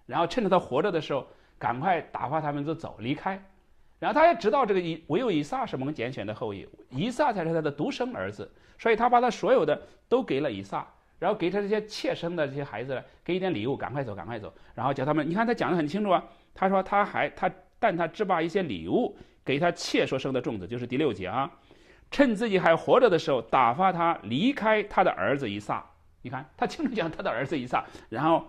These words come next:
往东方之地去。这就是亚伯拉罕，他后面说，所以亚伯拉罕心里清楚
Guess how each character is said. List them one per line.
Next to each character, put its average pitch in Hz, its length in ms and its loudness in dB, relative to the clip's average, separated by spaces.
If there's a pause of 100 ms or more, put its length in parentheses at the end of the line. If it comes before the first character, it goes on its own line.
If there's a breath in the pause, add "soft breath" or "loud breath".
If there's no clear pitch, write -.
(140)
往 110 180 -4
东 180 180 -2
方 139 220 -4
之 135 80 -8
地 104 140 -10
去。 - 240 -16 (400)
这 208 120 0
就 175 120 -2
是 147 140 -6
亚 98 140 -2
伯 101 80 -4
拉 131 80 -4
罕， 123 240 -6
他 117 140 -10
后 127 80 -8
面 101 140 -10
说， 92 100 -10
所 247 180 0
以 226 120 4 (160 loud breath)
亚 165 200 2
伯 208 120 0
拉 285 80 2
罕 214 120 2
心 262 220 -6
里 190 100 -4
清 277 320 -2
楚 208 240 -4